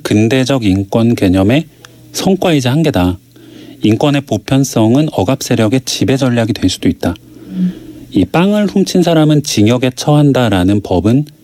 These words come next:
Speaker 1: 사실 평등한 게 아니다.
Speaker 2: 음.
Speaker 1: 왜냐하면 부자는 빵을 훔칠 가능성이 없기 때문이다.
Speaker 2: 음.
Speaker 1: 이 법은 가난한 사람에게만 적용되는 법이다. 그러니까 이처럼 개인이 갖는 권력의 내용은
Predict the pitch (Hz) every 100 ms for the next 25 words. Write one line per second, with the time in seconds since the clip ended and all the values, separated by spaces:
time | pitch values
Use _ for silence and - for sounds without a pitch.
0 | - - - - 160 165 101 - - 175
1 | 170 165 156 117 82 165 160 - - -
2 | 190 180 180 - - - 104 139 127 120
3 | 143 143 - 107 104 139 143 139 156 151
4 | 160 - 180 - 165 - 95 107 - -
5 | 101 110 143 - - - 120 113 110 95
6 | 170 160 151 151 151 147 - - - -
7 | - - - - - 127 143 110 98 131
8 | 156 - _ - - _ - - 139 147
9 | 139 135 120 107 101 98 131 131 95 107
10 | 107 98 101 101 - 87 - - - -
11 | - - - - - - - - - -
12 | 143 131 - 110 120 127 117 95 104 101
13 | 98 107 101 85 85 98 151